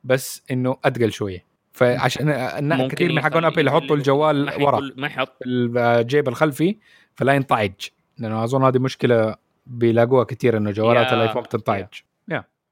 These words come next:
Speaker 1: خبر اللي
Speaker 2: أول
Speaker 1: بعده؟
Speaker 2: جوال طلع بهذا الشيء العجيب.
Speaker 1: يا، يا. عادي، عادي. ما، م-، في جوالات أفتكر كان عليها تيتانيوم، بس كان كوزمتيك،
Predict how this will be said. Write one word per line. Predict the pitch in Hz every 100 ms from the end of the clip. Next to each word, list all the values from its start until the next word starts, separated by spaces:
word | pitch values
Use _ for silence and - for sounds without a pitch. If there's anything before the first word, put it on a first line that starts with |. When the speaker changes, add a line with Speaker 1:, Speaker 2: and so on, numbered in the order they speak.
| _ -
Speaker 1:
خبر | 151 170
اللي | 175
Speaker 2:
أول | 202
Speaker 1:
بعده؟ | 254
Speaker 2:
جوال | 120 123 104
طلع | 120 107
بهذا | 107 110 104
الشيء | 101 95 95 - - - 101 95 92 _ -
العجيب. | 92 92 95 - - _ -
Speaker 1:
يا، | 208
يا. | 135 95 95 - - _ _
عادي، | 190 190 110
عادي. | 107 107
ما، | 156 202
م-، | 196 196 208 214 - -
في | 294
جوالات | 214 185 185 151
أفتكر | 135 160 143
كان | 151 139
عليها | 143 139 120 - - - -
تيتانيوم، | 120 151 151 120
بس | 113
كان | - 135 123 117
كوزمتيك، | 113 123 123 131 104 -